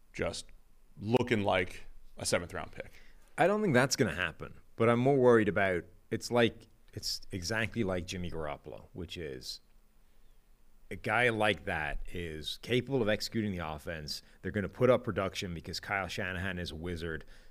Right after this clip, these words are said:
Speaker 2: Um, but Jimmy G was always prone to a couple of turnover-worthy plays here or there. Now, actually, this year, he hasn't really had them before he went down. But generally, in Jimmy G's career,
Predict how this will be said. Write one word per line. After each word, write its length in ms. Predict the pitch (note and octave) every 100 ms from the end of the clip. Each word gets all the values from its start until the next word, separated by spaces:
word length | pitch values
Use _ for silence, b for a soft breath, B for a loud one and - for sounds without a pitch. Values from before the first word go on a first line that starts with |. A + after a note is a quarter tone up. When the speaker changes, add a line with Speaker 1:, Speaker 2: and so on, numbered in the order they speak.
| b -
Speaker 2:
Um, 500 | E2+ D#2 D#2+ D2 C#2+ - _ _ _ -
but 340 | A#2+ - - - _ - _ - - - - - - -
Jimmy 280 | - A#2 B2+
G 200 | G2+ G#2
was 200 | G2 F2+
always 240 | G#2 G#2
prone 480 | - A#2+ G#2 F2 E2+
to 120 | - F2
a 40 |
couple 300 | - F#2+ G2
of 60 | F2+
turnover-worthy 600 | G#2+ G2 F2 F2 F2+ F2+
plays 320 | C#3+ G2+ F2
here 160 | F2+
or 60 | D2+
there. 240 | C#2+ B1 F#2
Now, 160 | F#2
actually, 220 | A#2 A#2+
this 200 | G2+ B2+
year, 140 | A#2+ G#2
he 120 | A2
hasn't 360 | G2+ A2 F#2+ F#2+
really 200 | G#2+ E2+
had 260 | A2 G#2+
them 160 | E2 D#2 -
before 260 | G2 G#2
he 60 | E2+
went 180 | E2 D2
down. 280 | F2 B1 - -
But 140 | F2 - -
generally, 640 | A2 B2+ B2+ G#2+ F#2 D2 - b b -
in 120 | A2
Jimmy 220 | F#2 G#2
G's 240 | F#2 G2 E2+
career, 640 | - A2 C#3+ G#2 F2+